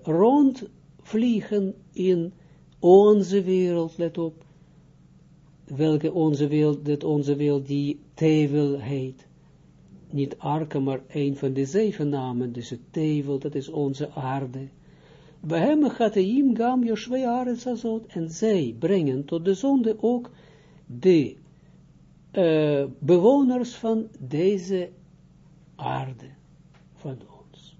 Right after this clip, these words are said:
Dus zowel de zonen van, eh, nakomelingen van Kain, ja, van de nakomelingen van Kain,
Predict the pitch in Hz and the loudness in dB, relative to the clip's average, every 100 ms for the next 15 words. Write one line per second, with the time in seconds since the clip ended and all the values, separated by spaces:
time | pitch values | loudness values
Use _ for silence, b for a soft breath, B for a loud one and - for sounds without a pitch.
0 | _ 214 190 B B - 262 208 185 175 | _ -8 -8 B B -2 4 4 6 4
1 | 156 147 147 143 127 - b b - 139 | 4 4 4 4 2 -4 b b -14 0
2 | 190 185 160 143 131 - 151 139 123 123 | 4 4 4 2 0 -4 -4 -2 -4 -8
3 | b b b - - - 180 147 135 131 | b b b -20 -20 -10 -4 0 0 0
4 | 131 131 - - - - - _ 156 143 | -2 -4 -12 -20 -20 -20 -20 _ -4 0
5 | 165 151 143 135 127 123 120 123 - 127 | 0 2 2 2 0 -2 -6 -6 -8 -6
6 | 120 - 190 156 127 110 101 - - - | -6 -2 0 0 -2 -4 -12 -20 -20 -20
7 | _ - - - - - - - - - | _ -20 -20 -20 -20 -20 -20 -20 -20 -20
8 | - - - - - - - 190 220 160 | -20 -20 -20 -20 -20 -12 -2 0 0 -2
9 | 135 139 147 135 - 135 139 143 190 214 | -2 -2 -2 -2 -2 -2 -2 -2 -2 -2
10 | 214 220 262 247 226 | -6 -4 -4 -4 -4